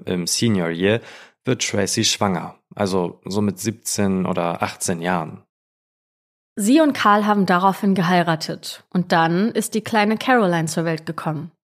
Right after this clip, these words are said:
Speaker 2: Tracys Mutter hat die jungen Eltern mit dem Baby in den ersten Jahren super viel unterstützt,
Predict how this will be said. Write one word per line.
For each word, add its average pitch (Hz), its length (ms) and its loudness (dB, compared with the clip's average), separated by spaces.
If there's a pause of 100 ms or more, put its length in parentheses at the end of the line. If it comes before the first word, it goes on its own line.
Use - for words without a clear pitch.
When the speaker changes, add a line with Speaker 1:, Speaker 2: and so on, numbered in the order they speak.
(680)
Speaker 2:
Tracys 269 400 4
Mutter 226 380 6
hat 202 140 4
die 190 120 4
jungen 202 260 4
Eltern 190 400 2
mit 185 140 -2
dem 170 140 -2
Baby 185 340 0
in 180 100 -2
den 180 120 -2
ersten 185 400 -2
Jahren 180 300 0
super 180 400 -2
viel 170 180 -2
unterstützt, - 800 -8